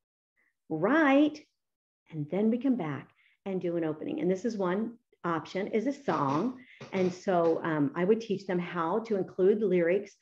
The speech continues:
from The Lion Sleeps Tonight, how to include those lyrics in their opening paragraph, how to make those transitions, how to include some information about the song, but then also transition it into the body about, of, which is three aspects of lions.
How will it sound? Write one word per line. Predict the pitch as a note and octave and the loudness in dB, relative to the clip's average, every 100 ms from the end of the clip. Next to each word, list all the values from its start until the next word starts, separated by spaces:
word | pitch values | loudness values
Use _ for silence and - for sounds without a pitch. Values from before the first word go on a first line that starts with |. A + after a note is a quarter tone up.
| - - _ | -20 -20 _
from | G3+ F#3 | 0 2
The | G3 | 2
Lion | F#3 E3+ E3+ G3 | 2 2 0 0
Sleeps | F#3 E3+ | -4 -4
Tonight, | - D4+ A3 E3 G3+ B3 - _ _ _ _ | 0 2 4 2 -2 -4 -12 _ _ _ _
how | - F3 | -6 0
to | A#3+ | 2
include | A#3+ - A#3+ A#3 | 0 0 2 4
those | B3+ B3+ | 2 2
lyrics | G3 E3 E3 - | 0 2 0 -2
in | F3+ | -2
their | F3 | -2
opening | F3 A3 B3+ | 0 0 0
paragraph, | G#3 F3 E3 D#3+ D#3+ - - | 0 -2 0 -2 -2 -6 -12
how | - A#3 | -4 2
to | C4+ | 4
make | A3+ - | 4 2
those | F3+ D#3 | 0 -2
transitions, | - F3+ E3 B3+ C#4+ C#4+ C4 C4 | -2 -2 2 2 2 2 2 2
how | G#3+ A3 A3+ | 0 0 0
to | - F3+ D#3 - - _ - | 2 0 0 -6 -20 _ -2
include | G3 - D#4 E4 | 0 4 4 4
some | D#4 | 4
information | D4 C4+ B3 B3 | 4 4 0 0
about | F#3+ F3+ | 0 0
the | F3 | -2
song, | - C4 C4 | 0 2 4
but | B3 A3 | 4 2
then | A3 G#3+ | 2 4
also | C4 C#4+ A3+ | 4 6 2
transition | G3 B3+ A3+ G#3 A#3+ B3 B3 | 0 -2 -2 2 2 2 -2
it | A#3 A3+ | -2 0
into | G#3 F#3+ - F3+ E3 E3 - _ | 0 0 -2 0 0 -2 -8 _
the | F#3 | 0
body | F3+ G3+ G3 F3+ D#3 | 2 4 4 2 0
about, | F3+ F3+ D#3+ - - | -2 0 0 -2 -4
of, | F#3+ F3+ - | -2 -2 -2
which | F#3+ G#3 | -2 2
is | F3 - | 0 0
three | - G#3 G#3+ G#3+ | 0 2 2 0
aspects | F3+ - D#3 D3 _ | -4 -4 -6 -6 _
of | E3 D#3+ | -6 -2
lions. | E3 D#3+ C#3 - - | 0 0 -2 -6 -14